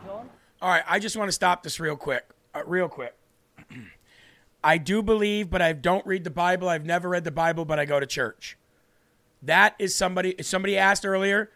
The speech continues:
Speaker 2: "How can you believe and not be saved?" Right there. That poor woman is not saved.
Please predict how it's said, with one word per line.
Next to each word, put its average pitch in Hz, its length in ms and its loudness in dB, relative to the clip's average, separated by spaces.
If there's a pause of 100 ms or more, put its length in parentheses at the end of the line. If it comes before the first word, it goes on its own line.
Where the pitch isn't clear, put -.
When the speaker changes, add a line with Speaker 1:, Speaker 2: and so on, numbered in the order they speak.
(180)
Speaker 2:
"How 180 180 2
can 196 160 -6
you 185 80 -6
believe 180 360 -4
and 180 80 -4
not 185 200 2
be 180 100 -4
saved?" 190 460 -2 (120)
Right 165 240 0
there. 139 260 -2 (520)
That 160 220 2
poor 214 200 2
woman 202 440 0 (140)
is 156 140 -10
not 180 300 0
saved. 185 480 -4